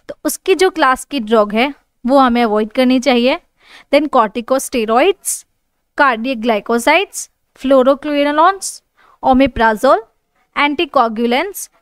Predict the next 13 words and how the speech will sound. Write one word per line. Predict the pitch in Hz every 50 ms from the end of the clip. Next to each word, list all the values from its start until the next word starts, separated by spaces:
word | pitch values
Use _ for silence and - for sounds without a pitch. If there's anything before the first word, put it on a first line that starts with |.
| _ - 233
and | 277 339 294
hydralazine। | 262 302 285 262 214 233 214 202 208 185 196 202 202 208 196 185 - _ - - - _ -
तो | 285
ये | 277 311 349
जो | 302 381 403
सारी | 370 - 370 330 330 359 370 359 - _ _
क्लास | 285 294 262 277 277 - -
की | - 311 330 349 349 - _ _ _ _ -
और | 269 285 277
ये | 254 240 277 302 339 320
जो | 277 349 359
ड्रग्स | 269 220 247 240 220 220 220 - -
है | 220 220 240 -